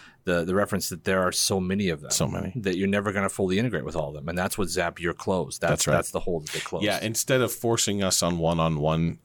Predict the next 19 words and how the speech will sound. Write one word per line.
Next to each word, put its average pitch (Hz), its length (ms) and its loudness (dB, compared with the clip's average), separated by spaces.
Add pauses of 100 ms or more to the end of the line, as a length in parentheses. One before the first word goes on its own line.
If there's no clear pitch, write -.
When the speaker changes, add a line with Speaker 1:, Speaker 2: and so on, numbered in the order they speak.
Speaker 2:
integrations, 78 880 0 (380)
we 90 180 2
all 87 380 2
agreed 139 640 0
to - 140 -4
this 76 420 0
kind 76 180 -2
of - 220 -4 (960)
way 80 260 0
to 69 80 -2
talk 78 360 0
to 69 140 -2
each - 140 -2
other. - 320 -2 (420)
And, 78 320 0
uh, 65 300 -2 (100)
then 92 180 0
we 82 80 -4
can, 78 180 -4